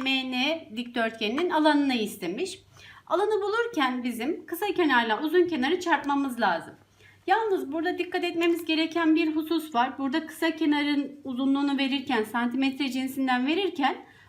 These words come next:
uzun kenarın uzunluğunu verirken metre cinsinden vermiş. Bizim bunları çarpabilmemiz için ya her ikisinin de santimetre ya her ikisinin de metre olması lazım, e, verilmediği için bizim öncelikle bunlar birbirine dönüştürmemiz lazım.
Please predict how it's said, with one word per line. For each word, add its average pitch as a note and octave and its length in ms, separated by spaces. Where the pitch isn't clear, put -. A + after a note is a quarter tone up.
uzun E4 300
kenarın A#3+ 400
uzunluğunu B3+ 520
verirken E4 540
metre D#4 340
cinsinden A3 640
vermiş. F3+ 460
Bizim D#4 480
bunları D4 340
çarpabilmemiz C#4+ 880
için D#4 560
ya D#4 400
her D4 180
ikisinin C4 520
de F3+ 100
santimetre D#4 880
ya F4 140
her F4+ 160
ikisinin D4 420
de F#4+ 60
metre E4 340
olması C4+ 460
lazım, F#3+ 420
e, A#3+ 300
verilmediği F4+ 640
için F4 260
bizim D#4+ 200
öncelikle C#4+ 540
bunlar D4+ 340
birbirine D4 500
dönüştürmemiz D4 800
lazım. G3+ 420